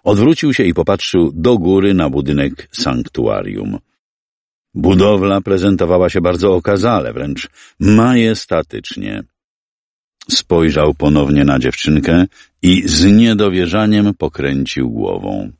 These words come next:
Opuścił teren kościoła i skierował się na pobliski przystanek. Zaczekał chwilę na autobus, którym dotarł prawie pod sam dom. Spacerem doszedł do ogrodzenia i bramy, otworzył furtkę, po czym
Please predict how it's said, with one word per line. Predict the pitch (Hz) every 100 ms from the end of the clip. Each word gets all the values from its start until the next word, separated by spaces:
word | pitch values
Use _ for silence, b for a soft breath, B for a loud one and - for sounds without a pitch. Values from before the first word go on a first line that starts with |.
| _ _ _ _ _ _ _ _ _ _ -
Opuścił | 123 131 - 71
teren | - 123 65
kościoła | 67 92 - 175 117
i |
skierował | 85 - 87 92
się | -
na | 80 65
pobliski | 64 69 - -
przystanek. | - - - 53 53 - - B B B B
Zaczekał | 95 117 123 147 139 120
chwilę | - 113 117 123
na | 104 95 80
autobus, | 78 78 - 95 101 107 - B B B
którym | - 135 127 104
dotarł | 110 - 104 101 98
prawie | - 110 120 110 113
pod | - 80 -
sam | - 78 73 65
dom. | 57 53 52 - _ _ _ _ _ -
Spacerem | - 107 95 95 73 65
doszedł | 64 - 60 62
do | 65 64
ogrodzenia | 80 82 95 117 117 107 92
i | -
bramy, | 117 95 92 92 B B B
otworzył | 117 196 127 98
furtkę, | 151 139 123
po | 107
czym | 104 107